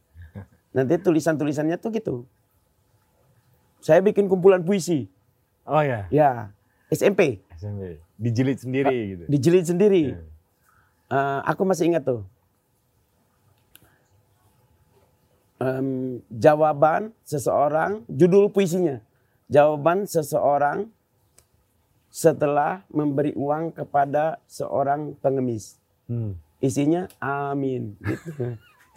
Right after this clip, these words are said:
Speaker 1: <laughs> Tahu nggak? Aku ketawa baca,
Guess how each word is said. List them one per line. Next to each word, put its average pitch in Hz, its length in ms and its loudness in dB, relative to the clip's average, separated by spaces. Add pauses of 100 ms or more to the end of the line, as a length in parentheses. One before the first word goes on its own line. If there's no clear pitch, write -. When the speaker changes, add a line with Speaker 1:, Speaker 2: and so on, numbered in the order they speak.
(360)
Speaker 1:
<laughs> - 840 -16
Tahu 220 240 12
nggak? 160 200 0 (720)
Aku 226 300 2
ketawa 302 480 4
baca, 247 240 6